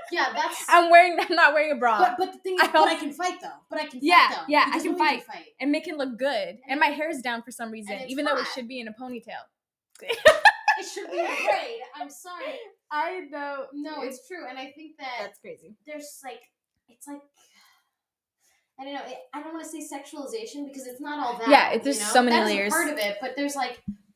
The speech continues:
Speaker 1: ways that women are perceived in movies, like, you know, having a bitchy mother and then the really fun dad, you know? That's a
Speaker 2: Yeah.
Speaker 1: stereotype that's, like,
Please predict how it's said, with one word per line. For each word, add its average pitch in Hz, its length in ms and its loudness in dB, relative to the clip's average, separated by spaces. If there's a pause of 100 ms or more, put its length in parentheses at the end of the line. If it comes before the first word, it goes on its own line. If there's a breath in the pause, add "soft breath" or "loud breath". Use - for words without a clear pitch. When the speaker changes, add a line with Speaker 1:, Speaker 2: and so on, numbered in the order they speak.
(880)
Speaker 1:
ways 285 240 -6
that 277 140 -4
women 233 220 -8
are 220 140 -8
perceived 208 520 -12
in 180 180 -10
movies, 226 400 -12
like, 156 220 -6 (1080)
you 226 140 -18
know, 190 320 -8
having 285 420 -6
a 196 40 -6
bitchy 226 500 -6
mother 185 380 -6
and 190 200 -8
then 190 140 -10
the 185 120 -6
really 202 300 -10
fun 175 380 -10
dad, 151 400 -6 (120)
you 214 140 -10
know? 202 280 -6
That's 233 220 0
a 302 40 -4
Speaker 2:
Yeah. - 40 -4
Speaker 1:
stereotype 240 680 4
that's, 220 220 -8
like, 175 320 -6